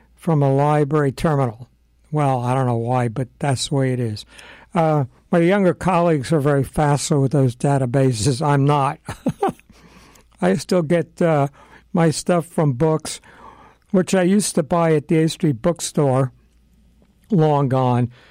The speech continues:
but you can now get any book on Amazon, and they'll have it used if it's not a current book. And if Amazon doesn't have it, A Books will. So between Amazon, A Books, and half dot com,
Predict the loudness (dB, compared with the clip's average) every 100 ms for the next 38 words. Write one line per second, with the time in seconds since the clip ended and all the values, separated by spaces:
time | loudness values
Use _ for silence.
0 | _ -6 -4 -4 -2 -2 0 0 0 0
1 | 0 -2 0 0 2 2 2 0 -2 -6
2 | -20 _ -20 _ -2 0 2 2 2 2
3 | 0 0 0 2 2 0 -4 _ _ -4
4 | 0 2 2 0 0 -2 -2 0 2 0
5 | -2 -4 -4 -6 -2 -2 -2 -4 -2 -2
6 | -2 -2 0 0 -6 -20 -20 _ -6 -4
7 | -2 -2 0 0 0 -2 0 0 0 -2
8 | -4 -8 _ _ _ _ _ _ _ -4
9 | -2 0 0 -2 -2 -2 0 0 -2 -4
10 | -8 -8 -6 -8 -16 -20 -20 _ -12 -2
11 | 0 2 0 -2 _ _ _ _ -10 -4
12 | 0 2 2 2 0 0 0 2 2 0
13 | -2 -2 -2 -4 -6 -2 -2 0 0 0
14 | -2 -2 -2 -4 -4 0 0 0